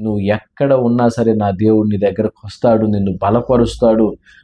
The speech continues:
బలహీనుడైన నిన్నే నా దేవుడు వాడుకుంటాడు. మోషే కూడా చూడండి, నలభై సంవత్సరాల వయసులో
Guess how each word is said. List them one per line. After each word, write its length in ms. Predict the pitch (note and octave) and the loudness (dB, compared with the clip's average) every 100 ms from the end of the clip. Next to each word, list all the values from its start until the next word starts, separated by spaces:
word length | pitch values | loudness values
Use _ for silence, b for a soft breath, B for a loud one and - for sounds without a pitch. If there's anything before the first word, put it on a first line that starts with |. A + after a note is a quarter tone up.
| _ | _
బలహీనుడైన 720 | F2 G2+ A2+ A#2+ B2+ B2 B2 A#2+ | 0 2 2 0 0 2 2 2
నిన్నే 460 | A2 A#2 C#3 E3 | 4 4 4 2
నా 160 | D#3+ C3 | 2 -2
దేవుడు 400 | A2+ A2 G#2+ G#2 | -2 -2 -2 -4
వాడుకుంటాడు. 800 | G2 G2 G#2+ - G#2 F#2+ F#2+ - _ _ _ - | -2 -2 -2 -8 -10 -8 -10 -12 _ _ _ -6
మోషే 360 | G2+ A2 B2 A2+ | -2 -2 2 2
కూడా 240 | A2+ A2+ | 2 0
చూడండి, 540 | A2 A#2 A#2 A#2 A#2+ | 0 0 2 2 2
నలభై 340 | A2 G#2+ G#2+ A2 | 0 2 2 0
సంవత్సరాల 600 | - A2 A2 A#2+ A#2 A#2 | 0 -4 -2 0 0 2
వయసులో 560 | A2+ A#2 A2+ A#2+ A#2+ | 2 0 -2 -4 -4